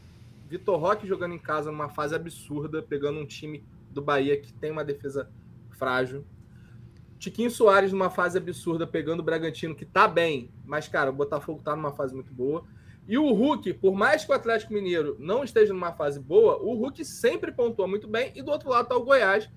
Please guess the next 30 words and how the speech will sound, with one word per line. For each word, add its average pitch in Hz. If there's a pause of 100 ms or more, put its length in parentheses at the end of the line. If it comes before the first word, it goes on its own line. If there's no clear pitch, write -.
(220)
que -
tá 196
numa 220
fase 202 (240)
péssima. - (1040)
Além 262
disso, 277
você 311
tem 302
o 285
Bruno 277
Rodrigues 269
pegando 262
o 269
Coritiba, 254
que 240
é, 247 (260)
pra 240
mim, 214
o 208
quarto 233
atacante 208
aí 196
da 196
rodada. 170 (460)
Você -
tem 359
esses 349
quatro 285
atacantes. 185